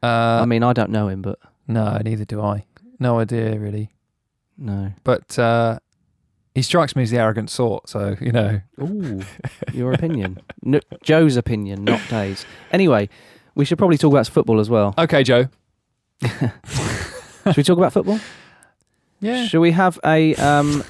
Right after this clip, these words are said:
Speaker 1: <laughs>
Speaker 2: shall we have a Premier League roundup? This is a roundup of the Premier League scores from the weekend. And, uh, we've got two people to,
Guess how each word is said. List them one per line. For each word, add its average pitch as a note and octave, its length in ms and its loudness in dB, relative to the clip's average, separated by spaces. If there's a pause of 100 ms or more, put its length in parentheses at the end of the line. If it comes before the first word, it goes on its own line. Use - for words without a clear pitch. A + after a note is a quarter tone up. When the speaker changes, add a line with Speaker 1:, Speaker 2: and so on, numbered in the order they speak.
Speaker 1:
<laughs> - 140 -6
Speaker 2:
shall F#3+ 140 2
we F#3 40 6
have G3+ 100 2
a G#3 60 4
Premier G3 300 0
League F#3 160 0
roundup? D3+ 420 0 (360)
This G#3 160 0
is G3+ 120 2
a E3 40 0
roundup E3+ 360 0
of A2 60 -6
the A#2 80 -4
Premier F#3 260 -2
League A#2 300 -4
scores A#2 380 -4
from A2 140 -6
the D3 80 0
weekend. F#2+ 480 -4 (520)
And, A2 260 -4
uh, A2 100 2
we've A#2 140 -2
got - 200 -2
two F#3+ 340 0
people G2+ 480 -6 (400)
to, A#2 380 0